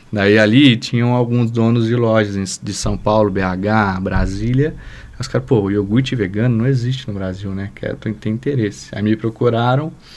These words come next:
aí eu fiz as primeiras vendas assim, nesse evento, só com folheto. Mas, respondendo mais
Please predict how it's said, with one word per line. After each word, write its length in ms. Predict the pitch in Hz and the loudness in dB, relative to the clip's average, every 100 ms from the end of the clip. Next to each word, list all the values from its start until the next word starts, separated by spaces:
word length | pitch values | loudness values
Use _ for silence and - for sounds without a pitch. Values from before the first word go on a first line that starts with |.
| - - - | -20 -20 -4
aí 120 | 98 | 2
eu 80 | 104 | 2
fiz 160 | - 113 | 2 -4
as 80 | |
primeiras 440 | 117 120 117 127 113 | -4 0 4 4 4
vendas 340 | 107 110 127 | 2 2 2
assim, 380 | 135 135 - 107 | 2 0 0 0
nesse 440 | 95 98 104 - | 0 -2 -4 -2
evento, 460 | 131 117 95 92 - | -2 0 -2 -4 -10
só 160 | - 107 | -6 -4
com 160 | 143 | -2
folheto. 480 | 139 160 101 82 - - - - - - - - | 2 4 4 2 -6 -20 -20 -18 -16 -14 -16 -8
Mas, 680 | 92 196 101 101 92 - - | -2 2 4 4 0 -4 -14
respondendo 520 | - 104 - 98 98 98 | -10 -8 -4 -2 -2 -2
mais 480 | 101 104 98 - | 0 0 -2 -10